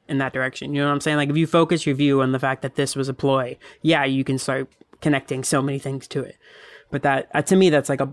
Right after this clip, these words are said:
a blinded way of connecting things. But I mean, also, I mean, like you said, we, we're not agreeing here, guys. We're just, we're saying that, like, that's interesting that people are connecting all these things and, you know, bringing up this conspiracy. It's, it's kinda crazy.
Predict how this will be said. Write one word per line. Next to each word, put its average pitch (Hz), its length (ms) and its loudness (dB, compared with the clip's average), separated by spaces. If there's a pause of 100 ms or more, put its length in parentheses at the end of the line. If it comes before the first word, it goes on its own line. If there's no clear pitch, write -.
a 139 100 -4
blinded 135 420 -2
way 131 220 -4
of 135 160 -14
connecting 135 460 -6
things. - 280 -10
But 131 220 -8 (360)
I 160 80 0
mean, 139 120 2
also, 135 240 -2
I 151 80 2
mean, 165 100 4
like 160 120 4
you 139 60 2
said, 135 180 0
we, 143 200 2
we're 143 140 0
not 147 160 2
agreeing 135 440 0
here, 131 200 -2
guys. 127 340 -6
We're 131 140 -4
just, 131 380 -10 (360)
we're 131 100 -2
saying 131 320 -4
that, 135 100 -4
like, 139 180 -6
that's 139 220 -2
interesting 131 400 -4
that 135 140 -6
people 139 220 -2
are 135 100 -4
connecting 139 480 -6
all 135 100 -6
these 139 200 -6
things 139 340 -4
and, 135 260 -10 (640)
you 135 220 -4
know, 143 180 2
bringing 139 380 2
up 139 160 -4
this 139 160 -10
conspiracy. - 680 -8
It's, - 200 -18
it's 185 100 -20
kinda - 240 -10
crazy. - 380 -16